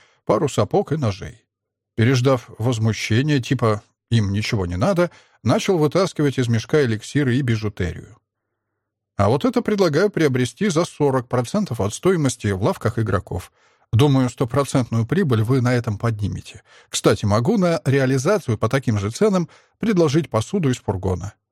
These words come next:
"Игорь, зачем ты так?" Со слезами на глазах произнесла Лика.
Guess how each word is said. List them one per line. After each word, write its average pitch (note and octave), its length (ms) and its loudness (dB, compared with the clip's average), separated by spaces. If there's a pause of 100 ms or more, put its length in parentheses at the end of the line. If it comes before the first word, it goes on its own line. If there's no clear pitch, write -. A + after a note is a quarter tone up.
(600)
"Игорь, G#2+ 500 2
зачем F3+ 640 0
ты F#3+ 120 0
так?" - 420 -4 (1080)
Со - 180 -2
слезами A#2+ 460 0
на F#2 120 -4
глазах G#2+ 380 0
произнесла G2+ 560 -2
Лика. F2+ 400 -6